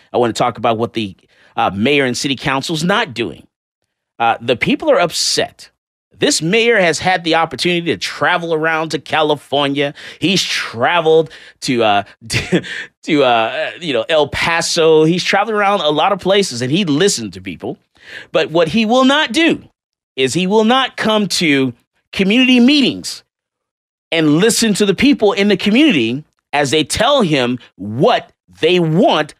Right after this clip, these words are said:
for their city. Instead, he travels everywhere else. He'll listen and travel and stand outside the gates and talk about the fact that we need to do so-, something about immigration.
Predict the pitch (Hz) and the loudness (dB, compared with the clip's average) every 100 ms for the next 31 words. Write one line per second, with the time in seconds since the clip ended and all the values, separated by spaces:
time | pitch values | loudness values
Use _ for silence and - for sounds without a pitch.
0 | _ - 131 139 151 - - 160 90 50 | _ -4 -2 0 0 0 -2 -2 -4 -8
1 | _ _ _ _ _ _ _ _ - 113 | _ _ _ _ _ _ _ _ -10 -8
2 | - 165 180 135 110 - 147 175 180 - | -4 -2 0 -2 -6 -2 -2 0 -2 -4
3 | - 165 233 269 285 220 - - - - | -4 0 2 4 4 2 0 -8 -14 -18
4 | _ _ _ _ - 151 143 151 165 180 | _ _ _ _ 0 2 4 2 2 0
5 | 170 127 - 165 160 165 156 117 - 170 | 0 -2 -2 0 0 2 2 0 -2 -2
6 | 165 160 - 170 160 139 104 95 165 165 | 0 -2 -2 0 0 0 -4 -2 -2 -2
7 | 131 113 - 165 156 139 151 147 - - | -8 -6 -2 0 0 0 0 -2 -6 -20
8 | - - 117 - 170 - - 127 165 131 | -20 -6 -6 -4 -4 -4 -2 0 0 0
9 | 170 147 165 - - - 170 156 135 143 | -4 0 -2 -2 -6 -2 -2 -2 -2 -2
10 | - 113 95 90 185 208 - 214 208 | -2 -6 -6 -2 0 0 0 0 -2